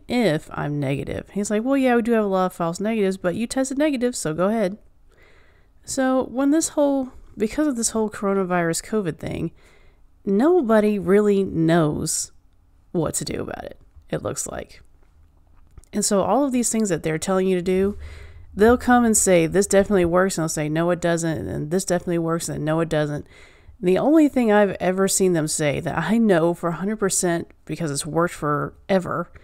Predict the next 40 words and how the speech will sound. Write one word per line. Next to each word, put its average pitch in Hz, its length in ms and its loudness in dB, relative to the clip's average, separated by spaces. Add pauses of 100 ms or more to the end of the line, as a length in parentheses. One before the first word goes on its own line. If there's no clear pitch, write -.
(300)
since 190 220 -4
we 180 60 -2
started 180 300 0
doing 170 260 -2
it, - 220 -8 (240)
is 160 160 -4
washing 175 520 -4
your 220 120 -2
hands 175 340 0
with 143 120 -10
soap 151 240 -4
and 151 100 -8
hot 147 180 -8
water. - 360 -10 (1800)
Don't 196 240 0
touch 202 240 2
your 202 80 -2
face. - 560 -6
You 165 80 -4
know, 151 180 -2
this 185 280 0
is 240 100 -4
stuff 214 320 0
that 151 220 0
we 180 320 0
have 151 320 -2
been 160 160 -2
doing 180 320 2
forever 180 400 -2
and 175 100 0
ever 156 140 -2
and 151 80 -4
ever, 147 200 -4
and 143 80 -4
we 143 100 -2
know 175 220 2
for 190 140 -6
sure 156 200 -4
it 143 80 -4
works. - 360 -8